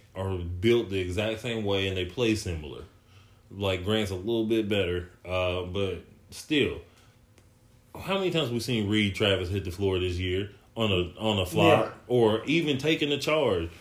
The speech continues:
Speaker 1: Reed Travis stands in there and plays strong man ball and strong
Speaker 2: Mm-hmm.
Speaker 1: man defense, and, like,
Speaker 2: Right.
Speaker 1: I,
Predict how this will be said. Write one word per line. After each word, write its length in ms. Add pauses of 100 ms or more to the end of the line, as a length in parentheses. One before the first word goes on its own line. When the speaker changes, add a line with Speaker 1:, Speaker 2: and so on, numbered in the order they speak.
(120)
Speaker 1:
Reed 260
Travis 400
stands 340
in 120
there 160
and 100
plays 300
strong 420
man 340
ball 440
and 100
strong 300
Speaker 2:
Mm-hmm. 80
Speaker 1:
man 240
defense, 600
and, 200
like, 220
Speaker 2:
Right. 220 (280)
Speaker 1:
I, 340